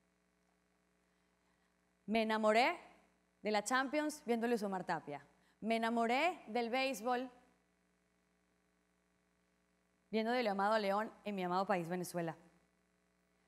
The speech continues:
Me enamoré del deporte gracias a ellos. Y por supuesto, sí,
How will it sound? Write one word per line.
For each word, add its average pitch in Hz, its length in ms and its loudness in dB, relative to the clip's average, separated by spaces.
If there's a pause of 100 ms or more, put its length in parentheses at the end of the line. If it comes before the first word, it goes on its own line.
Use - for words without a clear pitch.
Me 220 100 -2
enamoré 240 280 2
del 311 100 2
deporte 240 320 2
gracias 294 320 -2
a 220 100 0
ellos. 202 540 -2 (720)
Y 214 100 -10
por 214 120 -10
supuesto, - 420 -4
sí, 226 240 -6